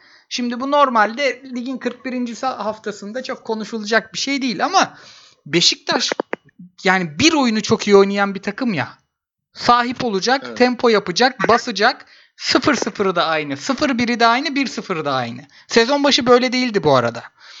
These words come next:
Speaker 1: Sıfır sıfırı eh işteydi. Sıfır biri zordu, bir sıfırı çok iyiydi. Şimdi bütün oyunları sıfır bir gibi oynuyorlar. Çok yani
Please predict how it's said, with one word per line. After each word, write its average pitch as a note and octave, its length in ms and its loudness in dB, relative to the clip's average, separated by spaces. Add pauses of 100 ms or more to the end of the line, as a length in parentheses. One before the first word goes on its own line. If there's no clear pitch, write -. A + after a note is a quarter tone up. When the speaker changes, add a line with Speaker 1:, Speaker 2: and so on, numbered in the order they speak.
(200)
Speaker 1:
Sıfır D4+ 340 2
sıfırı G3+ 340 2
eh C4+ 220 2
işteydi. C#4 580 2 (600)
Sıfır C#4 480 2
biri F3+ 180 2
zordu, D4 600 4
bir A#3 280 2
sıfırı C4 320 2
çok - 280 0
iyiydi. F3 520 -6
Şimdi E4+ 640 0
bütün A#3 260 2
oyunları C#4+ 440 2
sıfır C4 340 0
bir A#3 120 4
gibi G3+ 200 -2
oynuyorlar. C3+ 640 -2 (580)
Çok C4 300 -2
yani F3 320 2